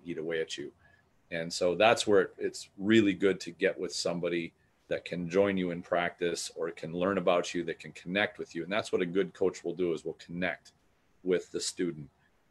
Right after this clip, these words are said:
to get to know them well enough to guide them, help guide them through those, uh, learning that, that mental aspect. Um, it's something that I think,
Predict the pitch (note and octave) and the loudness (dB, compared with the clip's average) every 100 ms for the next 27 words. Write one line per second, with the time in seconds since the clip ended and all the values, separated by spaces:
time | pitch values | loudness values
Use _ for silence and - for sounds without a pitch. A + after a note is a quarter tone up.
0 | _ - F#2 G2 G2+ - F2+ F#2 G2 F2+ | _ -8 0 2 2 0 0 2 2 2
1 | E2+ E2+ F2+ F#2 E2+ D#2+ - - D#2 E2+ | 0 2 2 2 0 -4 -8 -12 -6 0
2 | F#2 F#2 E2 D#2+ D2+ D#2 _ _ _ _ | 4 4 2 -4 -6 -14 _ _ _ _
3 | - A2 F2+ F#2+ F#2+ F2 E2+ - F#2 F2 | 0 2 4 4 4 2 -2 -4 -2 0
4 | D#2+ D#2+ - _ _ _ - F#2 - F2+ | 0 -2 -10 _ _ _ -14 -12 -6 0
5 | F#2 F2 E2+ D#2+ - - D#2+ E2+ F2 F2+ | 0 0 -2 -6 -6 -6 -6 -6 -6 -4
6 | - D#2 D2+ _ - E2 D2+ - D2+ - | -2 -4 -4 _ -6 -6 -6 -6 -8 -8
7 | - _ _ _ - E2 D#2 D2 D2 - | -20 _ _ _ -14 -10 -8 -10 -12 -16
8 | _ _ _ _ _ _ _ - F2+ - | _ _ _ _ _ _ _ 0 0 2
9 | A2 F#2+ G2 F2+ F2 E2 - _ - _ | 2 2 2 2 4 2 0 _ -20 _
10 | _ _ - - F#2 - | _ _ -12 -4 -4 -4